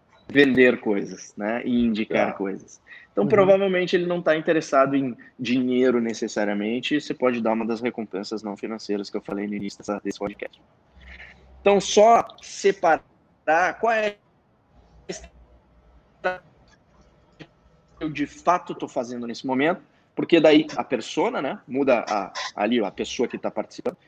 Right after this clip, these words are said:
Speaker 1: e muda também, então, o estímulo, né? É, agora, eles podem, sim, ser, é, feitos em conjunto.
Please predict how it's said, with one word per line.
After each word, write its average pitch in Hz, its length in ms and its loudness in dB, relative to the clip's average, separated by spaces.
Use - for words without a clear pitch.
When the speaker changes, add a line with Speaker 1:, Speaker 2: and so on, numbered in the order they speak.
Speaker 1:
e 151 80 0
muda 147 160 2
também, 131 240 0
então, 127 400 -2
o 127 120 2
estímulo, 117 640 0
né? - 180 -6
É, 135 420 6
agora, 170 360 2
eles 185 180 -4
podem, 180 360 -2
sim, 170 480 -10
ser, - 580 -6
é, 139 400 -2
feitos 139 300 -8
em 147 40 -14
conjunto. 135 520 -14